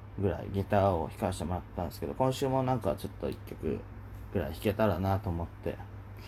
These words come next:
はい。ギターを用意しました。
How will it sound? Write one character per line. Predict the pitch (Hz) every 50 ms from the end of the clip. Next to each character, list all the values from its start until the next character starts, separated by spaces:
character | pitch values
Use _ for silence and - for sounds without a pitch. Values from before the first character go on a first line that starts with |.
| - - - - - - - - - -
は | 131 131 127 110
い。 | - - - - - - - - - - - - - - - - - - 98
ギ | 95
タ | - - 92 85
ー | 87
を | 82 67 - - - - - - -
用 | 92 92 87
意 |
し | 90 - -
ま | 92 95 95
し | - -
た。 | - - -